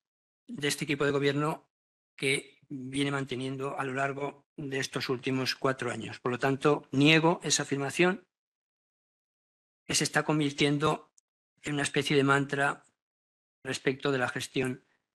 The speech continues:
municipal de este ayuntamiento. Y respecto a que en el presupuesto figura un remanente de tesorería, no es cierto que figure ningún remanente de tesorería. El remanente de tesorería no es un ingreso del presupuesto,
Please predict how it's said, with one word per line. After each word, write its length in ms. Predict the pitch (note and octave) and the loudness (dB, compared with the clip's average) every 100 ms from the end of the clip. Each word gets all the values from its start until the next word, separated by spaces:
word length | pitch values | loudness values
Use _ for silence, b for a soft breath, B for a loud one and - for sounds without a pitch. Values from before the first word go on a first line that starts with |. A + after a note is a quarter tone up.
| _ _ _ _ - | _ _ _ _ -2
municipal 540 | C#3 C3 C3 C3 C3 | 0 0 0 2 2
de 60 | A#2+ | 0
este 160 | - | -6
ayuntamiento. 580 | A#2+ A2+ G#2 G#2 - B2+ b | -6 -6 -10 -12 -14 -18 b
Y 100 | - | 2
respecto 720 | D3+ D#3 - D#3 - D#3+ - - | 4 6 4 2 4 2 2 -4
a 180 | - D3+ | -4 -2
que 100 | D#3+ | 0
en 120 | D3+ | 0
el 80 | C#3+ | 0
presupuesto 520 | C#3+ D3 C#3+ F3 G#3+ | -2 -2 -2 -2 -2
figura 600 | G#3 F3+ F3+ F#3 F3 - _ _ - | -2 0 4 2 2 -6 _ _ -8
un 160 | E3 | -4
remanente 540 | E3+ E3 D#3+ E3 D#3+ D#3 | 0 0 0 0 0 -2
de 100 | D3 | -2
tesorería, 760 | D3+ - D3+ D3+ E3 E3 E3 - _ _ - | -2 -2 -2 -2 0 0 -4 -10 _ _ -12
no 340 | C3+ C3+ D3+ | -10 -6 -6
es 100 | D#3+ | -4
cierto 420 | - C3+ C#3+ - | -4 -6 -6 -12
que 100 | G#2+ | -12
figure 340 | A#2 A#2 B2+ C#3 | -12 -10 -6 -4
ningún 260 | A#2+ B2+ | -4 -4
remanente 340 | B2+ A#2+ A#2+ - | -4 -4 -6 -8
de 40 | |
tesorería. 400 | - - C#3+ D#3 | -8 -6 -4 -4
El 140 | D3 | -4
remanente 320 | D3+ B2 C3 D3 | -2 0 2 2
de 40 | |
tesorería 340 | C#3+ C3+ D3+ | 4 4 6
no 120 | D3 E3+ | 6 6
es 140 | E3+ | 6
un 100 | E3 | 2
ingreso 420 | B2 A#2 C3+ - | 0 -2 -2 -2
del 100 | B2 | -6
presupuesto, 600 | A#2 A#2+ - D#3+ - - | -6 -10 -6 -4 -6 -10